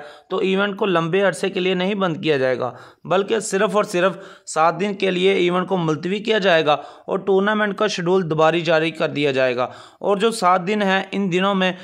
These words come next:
तमाम खिलाड़ी और ऑफिशियल्स करंतना गुजारेंगे किसी होटल के अंदर और ये फैसला पाकिस्तान क्रिकेट बोर्ड ने किया है।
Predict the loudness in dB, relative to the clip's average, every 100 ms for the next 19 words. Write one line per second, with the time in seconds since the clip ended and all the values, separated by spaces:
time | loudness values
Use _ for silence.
0 | -18 _ -4 2 2 0 0 2 4 2
1 | 0 0 2 2 2 0 2 0 -2 -12
2 | -20 -8 0 0 0 -2 0 0 2 4
3 | 4 2 2 2 0 -4 -2 0 0 0
4 | 0 0 2 2 2 -6 -10 -4 0 0
5 | 2 0 2 0 0 0 -2 -4 -4 -2
6 | -4 -2 0 2 2 -2 -2 0 -2 -6
7 | -14